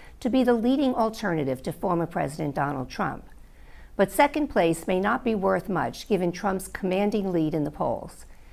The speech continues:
After an opening question that asked candidates to make a case against Trump,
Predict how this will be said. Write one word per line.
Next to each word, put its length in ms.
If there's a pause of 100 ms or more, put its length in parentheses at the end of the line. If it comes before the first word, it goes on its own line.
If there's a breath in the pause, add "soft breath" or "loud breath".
(280 soft breath)
After 280
an 160
opening 360
question 500
that 120
asked 320
candidates 600
to 100
make 200
a 60
case 380
against 420
Trump, 340